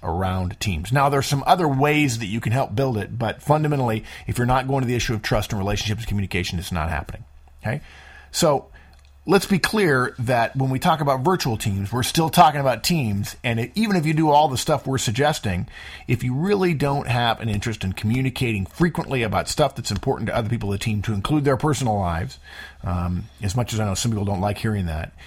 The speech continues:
if you're not willing to engage in those kind of things to, to, to be trustworthy, you're not gonna have a virtual team. You're not gonna have a team to begin with.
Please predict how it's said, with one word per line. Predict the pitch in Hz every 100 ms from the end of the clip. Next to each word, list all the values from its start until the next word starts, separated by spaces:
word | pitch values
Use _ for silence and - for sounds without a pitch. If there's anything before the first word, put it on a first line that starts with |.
| -
if | 117
you're | 127
not | 135 147
willing | 147 147 147
to | 131
engage | 120 131 131
in | 117
those | 117 -
kind | 117 107
of |
things | - 98 95 -
to, | 101 85 -
to, | 104 90 -
to | 117
be | 95 139
trustworthy, | - 170 147 - 131 131 107 85 - - -
you're | 117 123
not | 120 113
gonna | 110
have | 98 92
a | 87
virtual | 82 - 78
team. | - 78 - - - - -
You're | 104 123
not | 113
gonna | 107
have | 107
a | -
team | 117 101
to | 82
begin | 80 76
with. | -